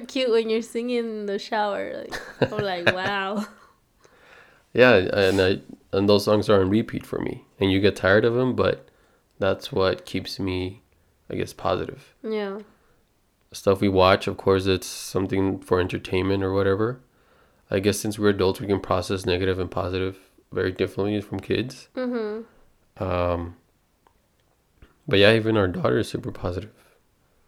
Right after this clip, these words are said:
Speaker 2: I play those, those songs and she's like, she's a little rapper.
Speaker 1: <laughs>
Speaker 2: She likes to dance.
Speaker 1: Oh, man.
Speaker 2: She loves to sing.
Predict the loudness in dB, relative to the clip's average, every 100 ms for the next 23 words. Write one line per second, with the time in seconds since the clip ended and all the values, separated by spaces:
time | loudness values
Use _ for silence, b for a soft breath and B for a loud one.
0 | _ _ -6 2 2 2 -2 0 0 2
1 | 0 0 -2 -4 -6 -4 -2 -4 -8 -20
2 | _ _ _ _ -10 -6 -2 -2 0 0
3 | -2 -12 -14 -6 2 4 4 -2 -6 -20
4 | -20 _ _ -20 _ _ _ _ -8 -2
5 | 0 0 -4 -4 0 0 0 -6 -20 -14
6 | -8 -8 -8 -12 -20 B B B _ _
7 | -6 -4 -2 -4 -6 -8 -6 -4 -4 -6
8 | -6 -2 -2 -2